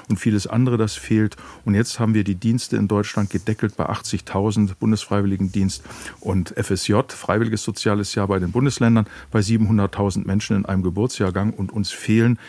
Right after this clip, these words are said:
im zivilen wie im militärischen Bereich eine vernünftige Reserve für Katastrophenschutz, Bevölkerungsschutz und vieles mehr. Und das wieder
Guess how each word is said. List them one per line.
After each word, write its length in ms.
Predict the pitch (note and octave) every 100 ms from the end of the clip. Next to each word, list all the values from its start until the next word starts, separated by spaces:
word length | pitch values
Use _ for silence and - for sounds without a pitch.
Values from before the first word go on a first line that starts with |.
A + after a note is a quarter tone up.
| - -
im 180 | A#3 G2+
zivilen 520 | - F#2+ G#2+ C3 B2+
wie 80 | A2+
im 80 | G2+
militärischen 560 | G2 - G#2+ A2 A2+
Bereich 320 | G2+ F2+ F#2+ G2+
eine 60 |
vernünftige 640 | - F#2 F#2+ - G2+ G2
Reserve 440 | F2 E2+ F2+ G#2+ G#2
für 160 | -
Katastrophenschutz, 840 | - - F2 - A#2+ A#2 - G#2+ -
Bevölkerungsschutz 760 | G2 - A2 G#2+ G2+ - F#2+
und 100 | G#2
vieles 340 | - G#2+ F#2 -
mehr. 220 | F#2 E2+ - - - - -
Und 240 | - F#2+ -
das 280 | - B2+ -
wieder 400 | C3 A#2 G#2+ -